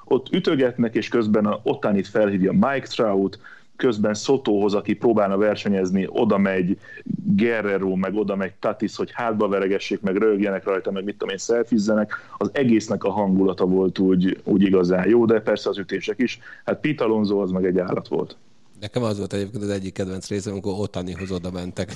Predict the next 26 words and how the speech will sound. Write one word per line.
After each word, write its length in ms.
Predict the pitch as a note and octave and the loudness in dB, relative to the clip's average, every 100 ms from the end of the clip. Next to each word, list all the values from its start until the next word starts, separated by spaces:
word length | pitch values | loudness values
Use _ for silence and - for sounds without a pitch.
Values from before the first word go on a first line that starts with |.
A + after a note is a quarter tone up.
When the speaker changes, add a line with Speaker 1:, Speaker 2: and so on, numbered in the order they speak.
| - | -4
Speaker 2:
<laughs> 140 | A2 - | -2 0
oda 200 | B2+ G2+ | 0 0
ment 180 | F#2+ G2 | -4 -4
egy 140 | F#2+ | -2
riporter, 640 | G#2+ - B2 A#2+ C3 C3 B2+ - - E2+ | -2 0 0 0 -2 -2 -6 -16 -20 -8
nem 160 | G#2 G#2 | -6 -2
volt 180 | G2+ | -2
ott 140 | G#2 - | -2 -4
a 40 | |
tolmács, 540 | - A2+ A#2 A#2 A2 A2+ | 0 2 2 0 -2 -2
úgyhogy 260 | G2+ F#2+ | -2 -2
inkább 260 | F#2+ F#2+ F#2 | -2 -2 -2
elmentek 420 | F#2 G2 - G#2+ | -2 -2 -4 -4
reklámra. 520 | G2+ - A#2+ A2+ A#2 | -4 -2 -2 0 0
<laughs> 180 | - - C#3+ A3+ - G3 - - D#3 - - - - - - - - - - - | -2 0 2 0 2 0 0 0 -2 -2 -2 -2 -4 -6 -8 -16 -14 -10 -2 2
Speaker 1:
Ja, 160 | D3+ | 4
hát 120 | D3+ C3+ | 2 0
o-, 80 | - | 0
Otaninak 580 | C3 C#3+ C3 B2+ G#2+ G2+ | 0 2 2 2 2 0
a 80 | - | -2
tolmácsa 500 | G2+ G2+ A2 G#2+ B2 | 0 0 0 0 0
egyébként 400 | B2 B2 B2+ A#2+ | 0 2 0 2
tényleg 200 | A2+ G#2+ | 2 2
olyan, 120 | G#2 | 0
hogy 160 | G2 G#2+ | 0 0
egy 160 | G#2+ | 0